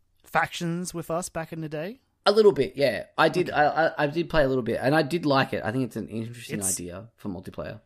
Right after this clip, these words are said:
Speaker 1: surprisingly good.
Speaker 2: Mm-hmm. Yeah.
Speaker 1: Uh, but anyway, yeah. So the, the meat of the story is that they, along with all the, the, with the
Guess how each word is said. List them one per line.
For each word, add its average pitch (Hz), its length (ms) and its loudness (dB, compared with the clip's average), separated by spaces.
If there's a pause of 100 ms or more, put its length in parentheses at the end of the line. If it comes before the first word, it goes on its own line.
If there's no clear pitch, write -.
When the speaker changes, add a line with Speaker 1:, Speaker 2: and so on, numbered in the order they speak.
(280)
Speaker 1:
surprisingly 170 960 -10
good. 92 320 -16 (300)
Speaker 2:
Mm-hmm. 131 320 -2 (240)
Yeah. 127 200 -2 (380)
Speaker 1:
Uh, 127 360 -10
but 254 160 4
anyway, 185 260 0
yeah. 139 140 -6
So 165 140 -8
the, 165 100 -4
the 160 180 -10
meat 247 220 -10
of 247 80 -12
the 190 80 -6
story 156 420 -8
is 135 480 -6
that 131 540 -8 (1700)
they, 170 460 -2
along 165 300 -2
with 208 160 -6
all 175 120 -4
the, 147 540 -6
the, 139 120 -14
with 151 160 -12
the 139 200 -12